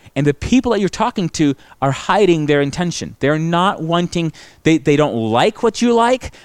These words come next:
They're not happy about what makes you happy. They're not rejoicing, like with the blind man.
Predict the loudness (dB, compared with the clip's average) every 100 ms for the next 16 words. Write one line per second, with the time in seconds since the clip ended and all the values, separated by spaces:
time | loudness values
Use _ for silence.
0 | _ 0 2 -2 -4 -4 -2 2 2 4
1 | 2 2 0 -2 0 0 0 0 -2 -4
2 | -8 -2 2 4 4 2 0 2 2 2
3 | 2 0 0 -2 -4 -4 -2 0 2 0
4 | 0